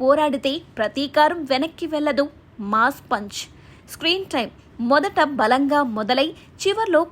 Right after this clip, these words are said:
కాస్త సైలెంట్. హృతిక్, ఎన్టీఆర్ కెమిస్ట్రీ, వీరిద్దరి సన్నివేశాలు, మైండ్ గేమ్, యాక్షన్ రెండూ కలిపి అద్భుతం. కానీ హృతిక్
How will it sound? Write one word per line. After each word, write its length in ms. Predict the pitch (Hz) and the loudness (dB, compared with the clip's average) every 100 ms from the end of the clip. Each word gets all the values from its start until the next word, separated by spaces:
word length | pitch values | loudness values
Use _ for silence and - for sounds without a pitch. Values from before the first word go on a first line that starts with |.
| - | -2
కాస్త 380 | 240 254 320 370 302 - | 2 2 0 -4 -6 -6
సైలెంట్. 400 | 202 240 214 269 | -4 -4 -6 -4
హృతిక్, 380 | 311 320 403 415 - 269 | -2 0 -2 -4 0 0
ఎన్టీఆర్ 400 | 285 302 302 294 | 2 2 0 0
కెమిస్ట్రీ, 420 | 233 247 - - - - - - | -2 -2 -6 -10 -10 -14 -18 -4
వీరిద్దరి 500 | 226 311 311 311 440 415 - | 0 0 -2 -2 -2 0 2
సన్నివేశాలు, 760 | 254 285 370 370 330 294 269 320 - 214 | 0 0 -2 -2 2 2 4 0 -4 0
మైండ్ 280 | 233 254 269 247 | 0 2 0 0
గేమ్, 180 | 262 339 - - | 0 -2 -8 0
యాక్షన్ 420 | 269 339 - 403 330 | 0 0 -4 -8 -2
రెండూ 260 | 277 277 302 302 | 0 0 -2 -2
కలిపి 320 | 233 262 277 269 - - | -2 -2 -4 -8 -8 -8
అద్భుతం. 440 | 202 185 285 277 269 - - | -6 -6 -4 -4 -4 -12 -2
కానీ 260 | 226 233 302 - - - | 0 2 -2 -6 -16 -6
హృతిక్ 380 | 294 320 427 403 | -2 -2 -2 -4